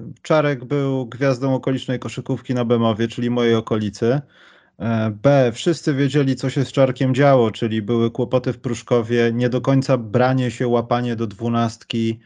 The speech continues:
e, chyba ekstraklasowej Legii, nie chcę kręcić, ale Czarek miał kłopoty z tym, żeby wychodzić na boisko w ekstraklasie.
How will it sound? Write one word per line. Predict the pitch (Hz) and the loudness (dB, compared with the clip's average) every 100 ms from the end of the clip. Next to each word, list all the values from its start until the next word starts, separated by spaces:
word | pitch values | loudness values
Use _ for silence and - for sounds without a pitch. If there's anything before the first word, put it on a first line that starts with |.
| _ _ _ - | _ _ _ -12
e, | - 117 110 110 107 | -6 -2 -2 -2 -4
chyba | 120 113 | -4 -2
ekstraklasowej | 117 - 127 117 139 117 117 110 113 | -2 -2 -4 -2 -2 0 0 0 0
Legii, | 110 - 110 | 0 -2 -2
nie | 120 | -2
chcę | 120 117 | -2 -2
kręcić, | 127 110 98 104 110 | 0 0 -2 -6 -8
ale | - 110 117 123 123 - 107 107 | -4 0 2 4 2 -2 -14 -2
Czarek | 139 135 120 | 2 2 0
miał | 139 135 | -2 -2
kłopoty | 151 139 135 147 | -2 -2 -4 -4
z | 139 | -6
tym, | 131 131 | -6 -4
żeby | 135 135 | -4 -4
wychodzić | 135 135 135 139 | -4 -2 -2 -2
na | 143 | -2
boisko | 127 135 131 147 | 0 -2 -2 -2
w | 135 | -4
ekstraklasie. | - 156 156 214 180 - 92 | -4 -4 0 2 2 0 -8